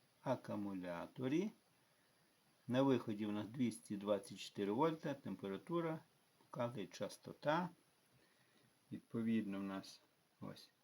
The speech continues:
ваттметр змінного струму. Так, вмикаємо наш ваттметр. М, ваттметр увімкнувся. Ага, навантаження зараз ми увімкнемо, лампа розжарювання.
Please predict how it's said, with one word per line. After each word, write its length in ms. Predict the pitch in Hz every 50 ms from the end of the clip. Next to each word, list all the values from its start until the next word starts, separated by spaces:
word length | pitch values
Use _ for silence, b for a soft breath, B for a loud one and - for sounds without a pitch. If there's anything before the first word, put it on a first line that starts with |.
| _ -
ваттметр 720 | 117 98 - - - 156 165 175 170 151 - - 165 156 - - _ _ _ - _ _ _ _ _ _ -
змінного 500 | 131 127 139 143 139 131 127 123 120 120
струму. 460 | - - - 120 117 113 110 104 95
Так, 460 | - - - 107 101 95 - - - -
вмикаємо 640 | 104 110 113 - - 113 101 98 95 95 95 98 95
наш 240 | 95 90 90 - -
ваттметр. 640 | - 123 - - 170 170 175 170 - 180 156 151 156 - - - _ _ - - - - - _ _ _ _ _ _ _ _ _ _ _ _ _ _ _ _ _ - -
М, 140 | 107 113 - -
ваттметр 760 | - 104 113 113 - - 110 104 95 90 - - 98 98 107 - - -
увімкнувся. 680 | 117 123 135 156 - - 180 175 165 160 - 143 127 120
Ага, 260 | 127 107 98 95 98
навантаження 880 | 104 117 135 143 151 156 151 - 123 110 101 98 - 98 98 98 98 95
зараз 420 | - - 98 95 95 92 - -
ми 140 | - 104 101 101
увімкнемо, 640 | - 104 107 123 131 135 - - 175 156 143 139 127
лампа 340 | 131 131 123 120 - - 113
розжарювання. 800 | 113 117 113 113 120 120 113 110 110 107 107 107 107 107 107 104